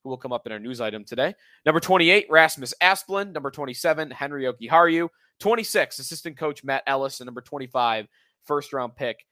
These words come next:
Jiri Kulich, who is at the World Juniors. We got an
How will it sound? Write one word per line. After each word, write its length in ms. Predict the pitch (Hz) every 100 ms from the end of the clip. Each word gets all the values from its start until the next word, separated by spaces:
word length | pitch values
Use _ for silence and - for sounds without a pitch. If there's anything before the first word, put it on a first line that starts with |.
| _ _
Jiri 460 | 117 131 135 120 117 _ -
Kulich, 540 | 175 151 - - - _ _ _ _ _ -
who 240 | 143 143 -
is 640 | 143 139 135 127 123 - - _ -
at 200 | 127 143
the 80 | 160
World 220 | 160 156
Juniors. 420 | 143 147 143 165
We 80 | 147
got 120 |
an 60 | 139